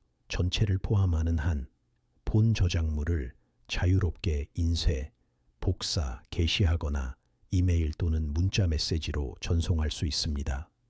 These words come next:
일 페이지 상단의 사역단체, 교회 이름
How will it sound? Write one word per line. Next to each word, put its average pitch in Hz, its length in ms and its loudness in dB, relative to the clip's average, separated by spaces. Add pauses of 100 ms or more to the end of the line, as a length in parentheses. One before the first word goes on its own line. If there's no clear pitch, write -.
(840)
일 104 200 4
페이지 113 440 2
상단의 104 680 2
사역단체, 73 880 -2 (580)
교회 87 260 4
이름 76 400 -2